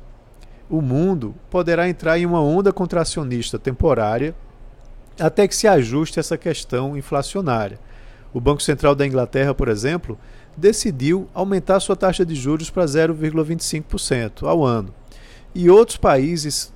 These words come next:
seguirão nesse mesmo caminho. O Brasil continuará elevando também sua taxa de juros até chegar no patamar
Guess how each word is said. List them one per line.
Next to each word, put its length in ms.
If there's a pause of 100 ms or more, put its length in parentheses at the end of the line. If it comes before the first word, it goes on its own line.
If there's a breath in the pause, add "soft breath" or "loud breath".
seguirão 640
nesse 260
mesmo 320
caminho. 460 (920 soft breath)
O 80
Brasil 640
continuará 960
elevando 640
também 340
sua 220
taxa 320
de 100
juros 500
até 240
chegar 540 (320 loud breath)
no 120
patamar 800